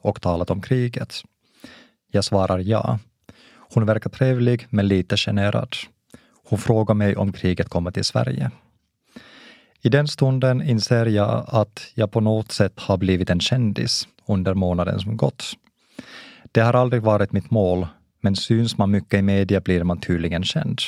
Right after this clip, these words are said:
Och vad viktigare är, jag inser att så kallat vanligt folk verkligen är rädda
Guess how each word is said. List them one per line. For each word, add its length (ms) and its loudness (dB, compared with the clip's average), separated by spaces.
Och 120 0
vad 220 0
viktigare 480 0
är, 380 2
jag 180 2
inser 400 0
att 100 0
så 120 -2
kallat 300 0
vanligt 360 2
folk 320 -2
verkligen 480 -2
är 140 -4
rädda 600 -2